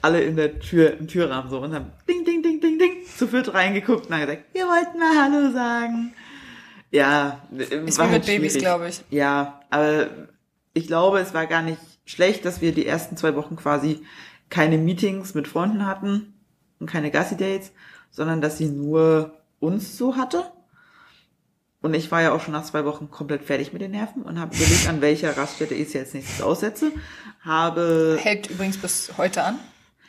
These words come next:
Speaker 1: Nein, das, es hat sich echt gebessert. Aber ich war nach zwei Wochen völlig,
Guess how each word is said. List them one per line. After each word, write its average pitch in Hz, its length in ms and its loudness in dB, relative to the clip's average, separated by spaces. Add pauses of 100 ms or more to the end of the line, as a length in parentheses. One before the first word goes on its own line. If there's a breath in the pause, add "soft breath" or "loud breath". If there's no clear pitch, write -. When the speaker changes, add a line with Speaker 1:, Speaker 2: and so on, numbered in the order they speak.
(320 soft breath)
Speaker 1:
Nein, 147 760 2
das, 143 180 2
es - 280 -2
hat 190 100 -2
sich 165 180 -2
echt - 160 2
gebessert. 214 500 0 (480 loud breath)
Aber 170 320 4
ich 165 180 -4
war 175 380 -2
nach 151 260 -6
zwei 156 340 -2
Wochen 214 320 -4 (500)
völlig, 175 600 0